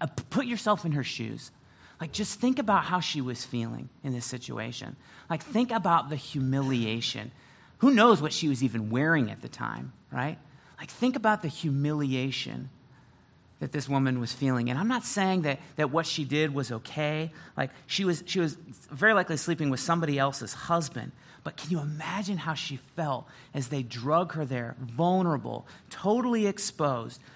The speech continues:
nowhere to hide, right? And then they say this. So they drag her there, te-, the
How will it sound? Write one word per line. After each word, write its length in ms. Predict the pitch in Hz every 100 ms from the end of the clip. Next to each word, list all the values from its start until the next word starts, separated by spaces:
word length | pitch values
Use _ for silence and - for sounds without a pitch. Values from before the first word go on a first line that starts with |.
| -
nowhere 600 | 147 160 208 226 214 196
to 60 | 165
hide, 380 | 127 110 - - - 156
right? 240 | - 170 - - - _ _ _ _ _ _ _
And 100 | 139
then 100 | 151
they 100 | 147
say 220 | - 135
this. 400 | 113 87 - - -
So 80 | -
they 80 | 120
drag 300 | 127 147 156
her 80 | 151
there, 360 | 127 127 131 - - -
te-, 180 | 151 143
the 300 | 127 123